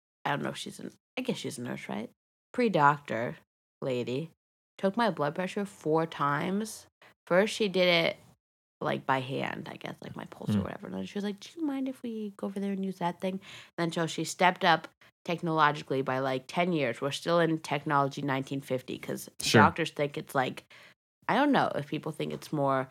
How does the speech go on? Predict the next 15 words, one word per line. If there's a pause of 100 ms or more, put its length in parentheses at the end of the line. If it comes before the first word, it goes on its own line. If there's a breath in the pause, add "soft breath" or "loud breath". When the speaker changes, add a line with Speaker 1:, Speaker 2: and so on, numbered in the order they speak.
(220 soft breath)
Speaker 1:
impressive
or
whatever,
like,
it (160)
makes
you
more
comfort-,
like, (1120)
confident
if
they
don't
need